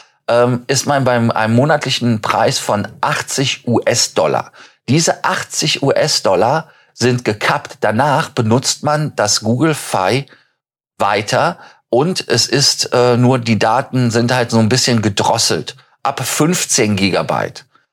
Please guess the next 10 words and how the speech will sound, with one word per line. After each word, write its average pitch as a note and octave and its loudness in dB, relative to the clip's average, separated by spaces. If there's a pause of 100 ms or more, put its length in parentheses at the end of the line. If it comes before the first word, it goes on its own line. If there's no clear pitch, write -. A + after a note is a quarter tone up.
(140)
Heißt C#3 0
also, A2 2 (260)
man A#2 0
kann G#2+ -2
weltweit C3 0
diese C3 0
Daten A2+ 0
benutzen. A#2 0 (340)
Und C3 0
wieder D3 2